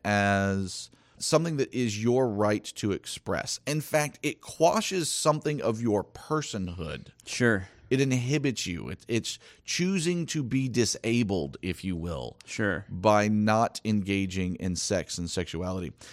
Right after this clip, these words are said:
Speaker 1: One of the books that I had to read last year at this time, took a class on marriage and human sexuality,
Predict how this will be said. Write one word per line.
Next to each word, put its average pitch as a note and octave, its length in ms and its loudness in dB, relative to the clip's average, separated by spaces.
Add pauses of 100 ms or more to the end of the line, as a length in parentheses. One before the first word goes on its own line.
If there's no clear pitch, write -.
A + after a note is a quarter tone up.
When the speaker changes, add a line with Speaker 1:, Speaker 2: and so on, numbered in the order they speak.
(240)
Speaker 1:
One C3+ 340 6
of A#2 320 2
the G#2+ 100 4
books G2+ 360 0
that G#2 100 0
I G2+ 60 2
had G2+ 200 2
to G#2+ 140 -2
read G2 400 -2
last G#2 420 4
year G2 500 0
at - 160 -6
this F2+ 220 -2
time, F2+ 560 -4
took - 140 -6
a - 60 -14
class G2 480 0
on G2 220 0
marriage G2 280 -2
and F#2+ 100 -10
human F#2+ 200 -4
sexuality, F2+ 640 -4